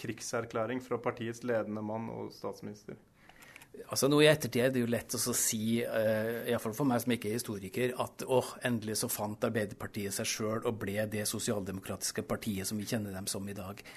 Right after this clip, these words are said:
Speaker 2: Tenkte man sånn i nitten førtiåtte?
Speaker 1: Man hadde helt klart fått en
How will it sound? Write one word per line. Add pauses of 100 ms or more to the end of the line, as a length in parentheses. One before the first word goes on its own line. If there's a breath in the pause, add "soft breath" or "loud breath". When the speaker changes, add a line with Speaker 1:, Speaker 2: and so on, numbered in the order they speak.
(380 loud breath)
Speaker 2:
Tenkte
man
sånn
i
nitten
førtiåtte? (1900)
Speaker 1:
Man
hadde (1800)
helt
klart
fått (100)
en